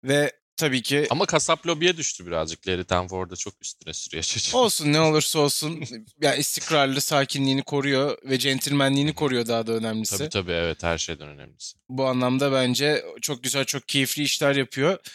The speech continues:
Speaker 1: Ee, tabii onunla beraber senin dediğin gibi işte Cem Bölükbaşı, Deniz Öncü bayağı güzel sonuçlar getirdiler bize ve tabii ki de senin anlattığın,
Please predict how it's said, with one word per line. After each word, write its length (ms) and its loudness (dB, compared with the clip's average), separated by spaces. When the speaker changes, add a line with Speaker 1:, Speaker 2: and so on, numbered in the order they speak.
Speaker 1:
Ee, 260 4
tabii 200 0
onunla 240 4
beraber 340 2
senin 240 -2
dediğin 300 -2
gibi 180 -4
işte 220 -2
Cem 280 0
Bölükbaşı, 640 -2
Deniz 280 0
Öncü 480 2
bayağı 280 2
güzel 240 2
sonuçlar 720 0
getirdiler 720 0
bize 300 0
ve 240 0
tabii 200 0
ki 140 -6
de 180 0
senin 260 0
anlattığın, 720 0